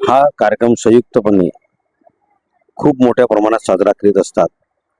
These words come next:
यावर्षी या सोहळ्याला सव्वीस वर्ष होत आहेत. सतत सव्वीस वर्ष हा कार्यक्रम सुरू राहण्याचा विक्रम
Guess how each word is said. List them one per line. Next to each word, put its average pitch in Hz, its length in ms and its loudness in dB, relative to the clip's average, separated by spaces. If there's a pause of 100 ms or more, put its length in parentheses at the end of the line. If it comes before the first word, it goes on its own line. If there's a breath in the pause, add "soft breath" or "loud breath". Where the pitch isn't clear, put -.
(540)
यावर्षी 127 720 2
या 123 100 4
सोहळ्याला 107 460 0
सव्वीस 113 420 2
वर्ष 107 260 0 (1200)
होत 110 180 0
आहेत. 92 240 0 (1300)
सतत - 500 -4 (220)
सव्वीस 127 500 2
वर्ष 117 320 0 (960)
हा 117 180 0
कार्यक्रम 104 440 0 (440)
सुरू 127 420 2
राहण्याचा 104 480 0 (300)
विक्रम 107 400 0